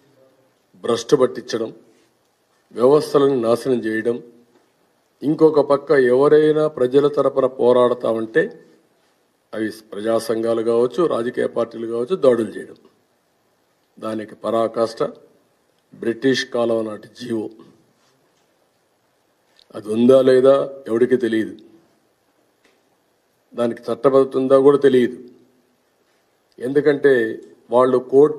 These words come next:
చేసినటువంటి reference మీరు చూస్తే, ఆ reference ప్రకారం ఫార్టీ సిక్స్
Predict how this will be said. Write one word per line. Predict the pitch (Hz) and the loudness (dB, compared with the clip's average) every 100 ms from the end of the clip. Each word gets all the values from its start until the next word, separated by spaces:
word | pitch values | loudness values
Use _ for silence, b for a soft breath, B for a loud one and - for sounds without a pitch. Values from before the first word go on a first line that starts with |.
| - | -6
చేసినటువంటి | 143 139 147 131 135 131 127 135 131 131 - B B B B _ | -4 -2 -2 -2 0 -2 -2 -2 0 0 -6 B B B B _
reference | 110 123 160 151 156 - | -2 0 2 2 0 -6
మీరు | 123 113 104 | -6 -6 -6
చూస్తే, | 113 - 196 175 - _ _ _ _ _ _ _ _ - | -10 -4 -4 -4 -14 _ _ _ _ _ _ _ _ -6
ఆ | 120 | -2
reference | 127 123 156 156 160 - | 0 0 2 0 -2 -4
ప్రకారం | 123 123 123 131 220 254 - _ _ _ _ - | -4 0 -2 -2 -6 -12 -20 _ _ _ _ -2
ఫార్టీ | 131 147 - 160 | 0 0 -4 -10
సిక్స్ | - 165 165 - | -4 -6 -6 -20